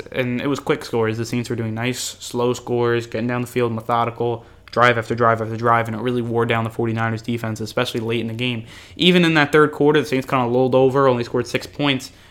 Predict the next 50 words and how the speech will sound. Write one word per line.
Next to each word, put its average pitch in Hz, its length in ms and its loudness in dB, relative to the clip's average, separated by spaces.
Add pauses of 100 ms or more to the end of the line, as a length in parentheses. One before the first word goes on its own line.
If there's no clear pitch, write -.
(120)
with, 120 160 -4
um, 110 140 -4
two 123 180 -2
field 139 280 4
goals. 139 260 2 (260)
But 127 120 -4
then 123 140 0
I 120 120 -2
think 127 240 -2
just 120 180 -4
all 127 320 4
those, 113 380 2
just - 340 -14
the 95 140 -8 (460)
long 127 360 4
drives 113 540 0
and 110 260 -8 (360)
just - 180 -16
play 131 200 6
after 127 180 2
play 120 140 0
after 113 160 -2
play 117 240 -4
really 117 220 -4
got 117 140 0
them 113 80 -2
in 110 60 -4
the 110 80 -8
fourth 123 240 -4
quarter, 135 320 4
especially 120 360 -2
in 117 40 -2
the 113 80 -4
two-minute 117 420 -4
drill 117 200 -2
where 113 80 -2
the 113 60 -6
Saints 113 260 -10
were 117 80 -4
able 110 160 -4
to 107 60 -10
just 110 180 -8
methodically 113 680 2 (380)
go 110 160 -4
down 104 380 -10 (300)
the 117 80 -12
field. 107 380 -10
So 110 200 -4
I 107 60 -2
thought 110 320 -4